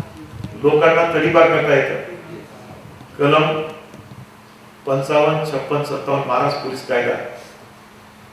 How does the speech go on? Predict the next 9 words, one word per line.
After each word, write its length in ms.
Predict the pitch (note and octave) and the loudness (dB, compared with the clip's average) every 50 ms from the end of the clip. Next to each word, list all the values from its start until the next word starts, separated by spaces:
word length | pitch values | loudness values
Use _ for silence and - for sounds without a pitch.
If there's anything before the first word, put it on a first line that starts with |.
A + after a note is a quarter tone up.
| - - - - - - - | -20 -20 -20 -20 -12 -4 -2
तसंच 500 | C#3+ C#3+ C#3+ D#3+ E3 E3 E3 - - - - - - | -2 -2 0 2 2 2 2 0 -4 -6 -10 -8 -4
एकशे 260 | B2+ C#3+ D3 D3 D#3 | -2 0 0 0 -2
चौवेचाळीस 580 | D3+ D3+ D3+ D3 D3 D3+ D3+ D3+ D3 D3+ D3+ D3+ | -2 0 0 0 0 0 0 0 0 0 0 0
ची 60 | D3+ | 0
ऑर्डर 240 | C#3+ C3+ C3+ C#3 - | 0 2 2 0 -2
त्यांना 300 | - - C3+ C3+ C#3 C3+ | -4 -4 -6 -4 -6 -6
काढायच्या 380 | - B2 B2 C3+ C3 C3 C3+ | -4 -2 0 0 0 0 0
परवानगी 400 | C3 - A#2+ A#2+ B2 B2+ B2+ C3 | -2 -4 -4 -4 -4 -4 -4 -4
आहे. 140 | B2+ A#2 - | -4 -4 -6